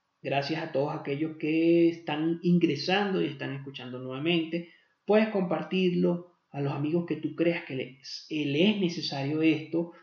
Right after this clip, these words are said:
o a las familiares que tú sientas que, oye, vamos para que escuche a, un poco a Emprender Hacks,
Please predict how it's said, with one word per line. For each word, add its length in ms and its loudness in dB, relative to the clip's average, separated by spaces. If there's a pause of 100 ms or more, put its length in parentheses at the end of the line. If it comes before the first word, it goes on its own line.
(320)
o 100 -10
a 80 -4
las 160 -6
familiares 680 2
que 280 -8
tú 80 -18
sientas 440 -8
que, 160 -6
oye, 440 2 (560)
vamos 440 0
para 180 0
que 100 -8
escuche 580 -2
a, 520 -6
un 120 -10
poco 760 -4 (180)
a 540 -10
Emprender 400 -6
Hacks, 460 2